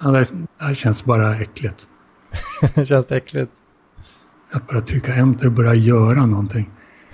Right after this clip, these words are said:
Speaker 1: i en sån där, eh,
Speaker 2: Ja, ja, men du, du har rätt, eh,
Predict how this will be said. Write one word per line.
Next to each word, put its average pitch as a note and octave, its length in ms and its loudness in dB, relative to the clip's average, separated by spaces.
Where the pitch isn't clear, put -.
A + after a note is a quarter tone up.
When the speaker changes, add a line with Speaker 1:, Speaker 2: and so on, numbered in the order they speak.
Speaker 1:
i A#2+ 100 2
en G#2 80 4
sån A#2+ 160 0
där, A2+ 340 0
eh, G#2 280 -4
Speaker 2:
Ja, A2+ 500 2
ja, B2+ 120 2
men C3 140 2
du, C3 180 4
du B2+ 120 0
har C3+ 180 4
rätt, C3+ 360 -2
eh, B2 320 0